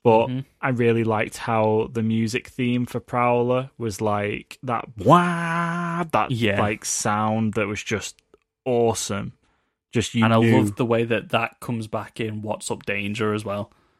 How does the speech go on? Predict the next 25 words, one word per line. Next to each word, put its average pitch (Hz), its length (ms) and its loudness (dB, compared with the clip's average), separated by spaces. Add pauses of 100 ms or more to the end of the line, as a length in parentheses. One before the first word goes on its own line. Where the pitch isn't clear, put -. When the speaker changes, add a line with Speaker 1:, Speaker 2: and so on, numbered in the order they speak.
(180)
Speaker 2:
So 110 160 -4
it's 101 140 -6
like 104 200 -4
he's 107 220 -6
learned 107 500 -4
from, 104 360 -6
like, 104 360 -8 (200)
the 117 80 -6
passing 113 380 -2
of 101 120 -4
his 101 100 -6
uncle 104 320 -4
and 101 100 -4
stuff - 180 -10
like 101 120 -2
that. 98 180 -2
Like, 107 180 -2
that 104 120 -2
was 104 120 -4
a 104 40 -6
huge 107 300 -4
moment 101 340 -4
of 107 80 -8
him 107 260 -6
and 104 220 -8